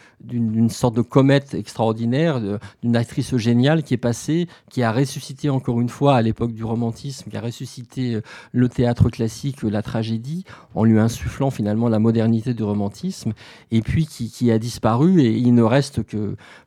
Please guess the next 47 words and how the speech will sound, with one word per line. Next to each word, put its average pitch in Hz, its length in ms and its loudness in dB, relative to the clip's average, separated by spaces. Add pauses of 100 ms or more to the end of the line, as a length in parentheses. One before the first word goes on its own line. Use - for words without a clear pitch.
que, 120 300 4
que - 160 0
des 113 160 2
témoignages, 117 680 2
que 131 80 -2
des 110 140 2
tableaux, 123 720 2
euh, 110 80 0 (360)
euh, 113 640 -2
que, 131 80 -2
que 117 200 -2
des, 110 460 2
que - 80 0
des, 104 280 0
des 101 100 -2
poèmes 113 260 2
d'admiration 113 840 -2
de, 107 160 -2
de 107 120 -4
la 101 120 0
part 107 220 -2
des 104 80 -2
grands 101 180 -2
écrivains. 113 640 -2
Elle 104 140 2
a 104 40 0
été 104 160 0
par 101 200 0
exemple 104 260 0
l'amante 107 300 -2
de 104 80 -6
Musset, 110 540 -4
euh, 104 160 -8 (280)
qui 113 140 -6
voulait, 110 400 2
voulait 104 220 0
absolument 110 360 2
que 117 100 0
Musset 110 220 0
lui 104 160 0
écrive 101 260 -2
une 101 140 0
pièce, 117 240 -6
ça - 120 -12
s'est - 140 -10
pas 98 140 -6
fait. 160 300 -4